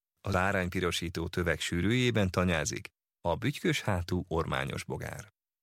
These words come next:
A gerinctelen fauna tagjai közül kiemelkedő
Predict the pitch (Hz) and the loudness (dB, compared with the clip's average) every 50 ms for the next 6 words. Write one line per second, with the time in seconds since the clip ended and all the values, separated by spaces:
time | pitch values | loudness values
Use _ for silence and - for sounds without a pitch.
0 | _ _ _ _ _ _ _ _ - 85 82 80 90 107 139 151 147 135 - - | _ _ _ _ _ _ _ _ -2 -2 0 2 2 2 2 2 2 0 2 2
1 | 92 87 82 80 80 - 95 95 95 92 87 87 - 90 95 92 95 90 87 85 | 2 2 2 0 0 2 2 2 2 2 0 0 2 2 2 2 2 2 2 2
2 | 90 - 90 87 95 101 101 101 92 - - - - 92 87 87 98 110 107 95 | 0 0 0 0 2 2 2 2 0 -2 -6 -8 -2 2 2 4 4 4 2 2
3 | 87 - - 78 80 90 82 | 2 0 -2 -2 0 0 0